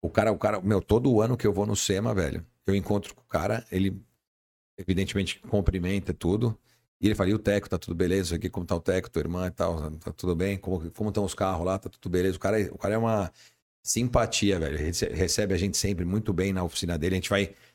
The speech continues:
a gente entra na oficina dele, porta fechada, não tem ninguém lá, a gente entra, fica lá, come com o cara, janta com o cara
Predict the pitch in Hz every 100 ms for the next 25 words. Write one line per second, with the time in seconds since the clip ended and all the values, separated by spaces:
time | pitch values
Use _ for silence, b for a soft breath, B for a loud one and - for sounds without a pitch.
0 | B _ 113 110 - 87 110 123 127 135
1 | - 117 107 107 151 160 - 113 92 _
2 | _ - - - - 107 87 95 92 110
3 | 101 110 120 107 127 127 113 117 101 120
4 | 107 - - - 101 117 110 120 - 107
5 | 110 - 104 110 85 92 98 - - 110
6 | 95 78 80